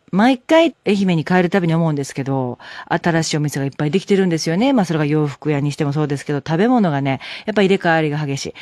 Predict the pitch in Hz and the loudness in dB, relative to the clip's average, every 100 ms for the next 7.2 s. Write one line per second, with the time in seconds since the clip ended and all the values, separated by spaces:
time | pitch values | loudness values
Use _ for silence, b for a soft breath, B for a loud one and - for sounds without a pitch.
0 | B B 202 233 240 240 233 233 262 240 | B B -2 0 2 2 2 -2 -2 -2
1 | 240 240 220 233 226 220 214 214 214 226 | 0 0 0 -2 -4 -2 -2 0 0 0
2 | 220 226 220 196 190 190 226 254 226 233 | 0 2 2 2 0 -2 -2 -2 -2 0
3 | 202 233 262 214 170 156 180 196 147 B | 2 2 2 0 -2 -2 2 2 0 B
4 | B B B B B B B B _ - | B B B B B B B B _ -6
5 | 208 269 - 269 262 202 170 - _ - | 0 0 2 2 4 4 2 -2 _ -4
6 | 180 175 175 175 170 170 165 160 160 156 | -2 0 0 0 0 0 0 0 -2 -2
7 | 151 143 | -2 -4